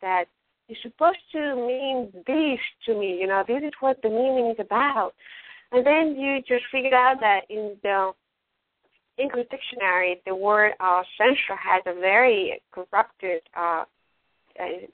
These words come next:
it's not even dignified. It's very corrupted meaning. And then,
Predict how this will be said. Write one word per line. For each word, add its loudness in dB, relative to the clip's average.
it's -18
not 4
even 2
dignified. -4
It's -10
very 6
corrupted -4
meaning. -4
And -8
then, 0